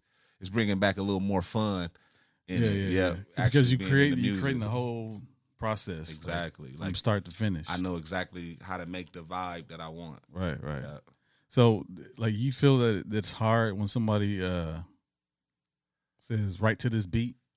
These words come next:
Speaker 2: or when you
Speaker 1: Mm.
Speaker 2: have a song that's already written
Speaker 1: Mm. And finding a beat
Speaker 2: and
Speaker 1: for
Speaker 2: finding
Speaker 1: it.
Speaker 2: a beat for it.
Speaker 1: I, that's rare. I haven't done that in a while. Um,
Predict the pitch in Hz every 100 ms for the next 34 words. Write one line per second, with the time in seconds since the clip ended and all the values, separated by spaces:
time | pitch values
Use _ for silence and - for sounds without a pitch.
0 | _ 127 120 113 92 - 107 101 113 117
1 | 110 98 - 127 107 98 117 107 95 110
2 | 135 101 87 - _ _ _ _ _ 104
3 | 98 85 80 - - 90 104 101 98 92
4 | 101 104 104 110 104 104 113 101 117 92
5 | 78 _ _ _ _ - 131 143 - 135
6 | 190 104 95 127 113 104 156 107 90 107
7 | 107 101 92 90 87 95 92 85 85 -
8 | 95 95 90 85 80 80